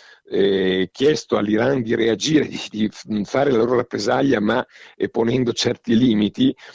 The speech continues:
E, mm, probabilmente gli iraniani e gli americani hanno detto in questo messaggio, eh,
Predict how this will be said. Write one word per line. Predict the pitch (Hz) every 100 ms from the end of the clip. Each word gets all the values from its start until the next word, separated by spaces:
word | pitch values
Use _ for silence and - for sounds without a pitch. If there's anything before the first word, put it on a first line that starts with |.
| - _
E, | - 120 120 117 110
mm, | 107 107 104 101 101 98
probabilmente | - 127 147 131 151 120
gli | 110
iraniani | 107 107 127 123 104
e | 107
gli | 104 110 117
americani | 117 120 131 143 131 143
hanno | 113 107
detto | 123 -
in | 107
questo | 110 -
messaggio, | 123 139 - 117 113 127 113 135 131 - - _
eh, | - 104 95